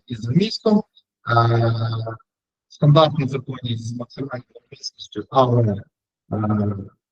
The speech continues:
найгіршими оптичними властивостями. І, е, варіанти, де в нас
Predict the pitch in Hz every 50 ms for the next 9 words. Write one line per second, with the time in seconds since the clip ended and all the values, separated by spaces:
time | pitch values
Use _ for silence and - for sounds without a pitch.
0 | _ _ _ - 139 156 151 - 156 156 - - 147 113 107 107 110 - 147 143
1 | - 226 214 - 220 214 202 202 196 190 190 170 165 165 180 180 - - 196 190
2 | 185 185 - - 185 175 175 175 175 165 - _ _ - - _ _ _ _ -
3 | 151 156 160 165 165 156 156 156 147 - - 123 127 131 131 131 131 131 127 127
4 | 127 127 127 127 123 123 123 123 120 117 113 - _ _ _ _ _ _ 127 143
5 | 147 151 147 131 127 - 117 113 113 104 - _ _ _ _ _ _ _ _ _
6 | _ _ _ _ _ _ _ - 175 143 135 131 131 120 - - - - - _
7 | _